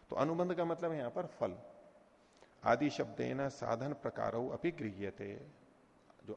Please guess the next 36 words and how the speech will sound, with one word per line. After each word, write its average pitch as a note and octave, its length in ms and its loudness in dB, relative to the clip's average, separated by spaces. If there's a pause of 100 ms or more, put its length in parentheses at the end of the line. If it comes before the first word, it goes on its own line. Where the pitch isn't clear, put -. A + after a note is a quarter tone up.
आदि B2 280 0
कहा D3+ 260 0
उससे D3+ 280 -6
जो C3+ 140 -6
साधन B2+ 460 -8
और C#3+ 100 -6
प्रकार B2 460 -6
हैं, C3 160 -8
विधियां A#2 380 -6
हैं, C3+ 140 -6
उसका - 360 -10
भी B2+ 140 -6
ग्रहण A#2 300 -8
किया G2+ 300 -10
जाता G2 280 -12
है। A2 80 -16 (440)
देखिए D#3 200 0
शब्द, A#2+ 580 -2
शब्द B2+ 300 -4
से D#3+ 140 -4
देखो D#3+ 200 -2
कितना D3+ 340 -4
लगता C3 300 -2
है C#3+ 100 -2
कि D#3+ 180 -8
फल - 460 0
श-, - 120 -10
फल C#3+ 380 -4
शब्द D3+ 320 -6
को E3 120 -2
अनुबंध F3 320 0
शब्द D#3 260 -2
से D3 120 -4
जोड़ G#2 220 -4
दिया G2+ 180 -10
इन्होंने। G2+ 260 -12